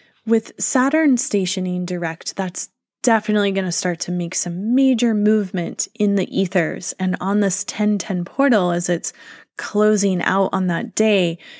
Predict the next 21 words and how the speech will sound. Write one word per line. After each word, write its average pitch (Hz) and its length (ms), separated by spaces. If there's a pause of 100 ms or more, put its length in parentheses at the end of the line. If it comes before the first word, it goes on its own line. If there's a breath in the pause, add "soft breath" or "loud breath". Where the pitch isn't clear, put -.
is 180 160
when 190 200
Saturn 175 540
stations 170 500
direct. 180 400
So - 140
it's 175 200
really 202 340
going 175 280
to 170 60
help, 160 360 (480 loud breath)
uh, 156 460
bring 208 760
an 185 160
initiatory 180 1400 (220)
shift - 680 (160)
in 185 460 (580 loud breath)
the 185 240
cosmic 180 880 (280)
energy. 175 680 (1400)
And 190 440